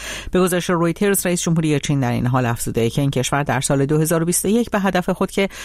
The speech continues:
ساختن یک جامعه مرفه متوسط بوده، دست یافته است. شی جین پینگ شرایط امروز چین را به مثابه نقطه عطفی برای تبدیل شدن به یک رهبری جهانی در سال دو هزار و چهل و نه که صدمین سالگرد تأسیس جمهوری خلق چین است،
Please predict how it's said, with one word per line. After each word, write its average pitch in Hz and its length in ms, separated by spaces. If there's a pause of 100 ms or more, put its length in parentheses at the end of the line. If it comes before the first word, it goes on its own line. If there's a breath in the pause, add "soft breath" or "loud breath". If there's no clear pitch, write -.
(160 loud breath)
ساختن 208 460
یک 196 240
جامعه 160 420
مرفه 151 600
متوسط 151 720
بوده، 220 380 (120)
دست 196 280
یافته - 240
است. - 240 (400 loud breath)
شی 226 200
جین 185 200
پینگ 156 360
شرایط 135 380
امروز 131 320
چین 165 320
را 175 100
به 180 80
مثابه 139 460
نقطه 131 360
عطفی 139 300
برای 135 300
تبدیل 131 320
شدن 131 360
به 135 60
یک 135 220
رهبری 123 540
جهانی 127 640 (320 loud breath)
در 165 140
سال 226 260
دو 214 120
هزار 156 300
و 156 40
چهل 151 400
و 143 40
نه 180 280 (200)
که 147 280
صدمین 131 580
سالگرد 131 420
تأسیس 127 460
جمهوری 151 420
خلق 113 220 (140)
چین 127 200
است، 139 280